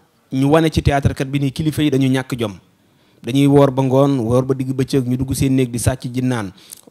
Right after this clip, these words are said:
di, wala ñuy jël seen lekk doom yi di ko lekk. Te defe naa loolu amul fenn ci Sénégal. Beneen bi mooy imam,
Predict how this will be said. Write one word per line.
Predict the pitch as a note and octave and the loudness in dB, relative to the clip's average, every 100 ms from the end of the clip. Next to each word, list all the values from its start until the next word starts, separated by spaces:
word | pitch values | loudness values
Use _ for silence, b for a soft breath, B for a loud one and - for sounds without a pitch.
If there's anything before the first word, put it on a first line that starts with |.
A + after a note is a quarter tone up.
| - | -14
di, | A#2 C3 | -4 0
wala | C#3 C#3+ | 2 0
ñuy | C3+ C#3 C3+ | 0 0 2
jël | C3+ | 2
seen | B2 C3 B2+ | 0 -2 -2
lekk | C3 - | -2 -2
doom | C3 B2+ | -2 -2
yi | |
di | B2 | -4
ko | A#2+ | -6
lekk. | A2+ - - | -8 -10 -12
Te | - | -4
defe | G#3 G#3 | -2 -2
naa | G3 | -2
loolu | G3+ F3 | 0 0
amul | G3 E3+ | -2 -2
fenn | F#3 G2+ | -4 -4
ci | G2 | -4
Sénégal. | - C#3 G#2 D#2 b b b b b b b b b b b | -4 -4 -6 -8 b b b b b b b b b b b
Beneen | C3+ G3+ G#3+ | 0 2 2
bi | G3 | 0
mooy | F#3 F3 | 0 0
imam, | F#3+ F#3+ D3 | -2 -2 -2